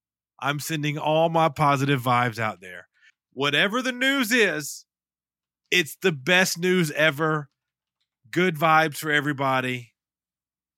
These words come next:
I am totally, I'm, I'm,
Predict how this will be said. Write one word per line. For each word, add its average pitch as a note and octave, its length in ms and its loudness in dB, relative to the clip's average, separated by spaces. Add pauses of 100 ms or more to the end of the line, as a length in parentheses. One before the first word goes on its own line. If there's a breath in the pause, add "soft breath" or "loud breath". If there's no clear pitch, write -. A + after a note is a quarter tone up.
(440)
I B2+ 180 2
am B2 180 0
totally, F3 880 2 (680)
I'm, A#2+ 260 -8
I'm, A#2 320 -2